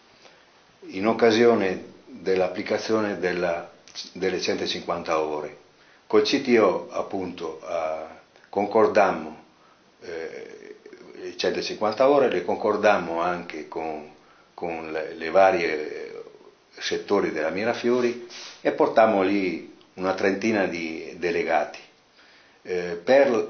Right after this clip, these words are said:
per le fonderie, eh, di Torino, eh, concordammo con la direzione e col medico di fabbrica, eh, di, di prendere, eh, a, a, a pretesto, eh, un, un'officina, l'officina Anime.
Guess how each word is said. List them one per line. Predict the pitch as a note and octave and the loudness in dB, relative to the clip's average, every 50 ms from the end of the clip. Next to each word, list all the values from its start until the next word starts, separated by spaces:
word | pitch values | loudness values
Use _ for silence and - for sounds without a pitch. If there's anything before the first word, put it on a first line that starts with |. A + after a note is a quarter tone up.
| - - | -6 -2
per | - B2 B2 | 0 2 4
le | B2+ A2+ | 4 2
fonderie, | - - B2+ A#2+ A2+ A2 A2+ A#2+ G#2 F2 F2 E2+ E2+ E2+ - - - | 2 0 2 2 4 4 4 4 2 0 0 -2 -2 -2 -4 -8 -14
eh, | - G2+ F2 E2+ E2 D#2+ | -12 -10 -8 -8 -8 -10
di | F2 F2+ F2 | -12 -12 -6
Torino, | - A2 A2+ A2+ A2 A#2 A#2+ A#2+ A#2 A2+ A2+ - - - - - - - - - _ _ | -2 -2 0 0 0 0 0 0 0 -2 -4 -8 -12 -20 -20 -20 -20 -20 -20 -20 _ _
eh, | - F#2+ F2+ F2+ F2+ F2 E2+ E2+ E2 D#2 - - - - - - - | -12 -8 -8 -6 -6 -6 -6 -8 -8 -10 -10 -12 -12 -14 -14 -16 -10
concordammo | - - G2+ F#2+ - A2+ A2 G#2+ A2+ A#2 G#2 F#2+ E2+ | -6 -6 -2 0 2 2 4 6 6 6 6 4 0
con | - F2+ | 0 0
la | E2 E2 | 0 0
direzione | F2+ G#2 A2+ A#2+ A#2 - - G#2 G#2+ A2 A2+ A2 G#2 - | 2 2 2 2 2 0 2 2 4 4 4 2 0 -2
e | - F2+ E2+ | -4 -4 -2
col | - F#2+ F2+ | -2 -2 -2
medico | F#2 G#2 G#2+ G#2 G2 F2 F2+ F2 | 0 0 0 0 0 -2 -4 -4
di | F2 F#2 | -4 -4
fabbrica, | - - F#2+ F#2 F#2 - F#2+ F#2+ F#2 - F#2+ F#2 F2+ - - - - - _ _ | 0 2 4 4 4 2 0 -2 0 0 0 -2 -2 -4 -8 -16 -20 -20 _ _
eh, | - F#2+ F2+ F2 E2+ E2 E2 D#2+ D#2+ D#2+ D#2+ D#2 D#2 D#2 - _ _ _ _ _ - - _ _ _ _ _ | -10 -6 -4 -2 -2 -2 -2 -4 -6 -6 -8 -12 -14 -16 -20 _ _ _ _ _ -20 -20 _ _ _ _ _
di, | _ - - - - - F#2+ F#2 - | _ -20 -20 -20 -16 -14 -14 -14 -12
di | - G#2+ G#2+ | -8 -8 -6
prendere, | G2+ - A#2+ B2 B2 A2+ G2 F2+ F2 E2+ E2+ E2 E2+ - | -2 0 2 4 4 4 2 0 -2 -2 -2 -4 -6 -8
eh, | - E2+ E2+ | -8 -6 -4
a, | E2+ E2+ E2+ D#2 - - F2 D#2+ - - F2 F2+ F#2 | -2 -2 -2 -4 -6 -6 -6 -6 -6 -4 -4 -4 -4
a, | F2+ D#2+ - - _ _ _ _ _ _ _ _ _ _ _ _ _ _ _ | -4 -6 -10 -16 _ _ _ _ _ _ _ _ _ _ _ _ _ _ _
a | _ - - | _ -4 -2
pretesto, | - A#2+ A#2+ A#2+ - G#2 G#2 F#2+ - - - A2 G#2 - - - - - _ _ _ _ | 0 0 0 2 2 2 2 2 -2 -2 -2 -2 -2 -2 -4 -8 -16 -20 _ _ _ _
eh, | - - - - - | -18 -18 -18 -16 -16
un, | - - B2+ A#2+ A2+ G#2+ - - F#2 G#2 D#2+ - - | -12 -6 -4 -4 -4 -4 -6 -10 -14 -14 -14 -12 -8
un'officina, | G#2+ A2+ A#2 A#2 - A2 G#2 - - F#2 F2+ F2 E2+ | -4 -4 -2 -2 -2 -4 -4 -4 -4 -4 -4 -4 -4
l'officina | E2+ F#2+ F#2 - A2 - - B2+ G#2 F#2+ F#2 F2+ | -6 -6 -6 -6 -4 -2 -2 0 2 2 4 4
Anime. | F2 F2+ F#2 F2+ F2+ F2+ F2 E2+ - - | 2 0 -2 -4 -4 -4 -6 -8 -10 -16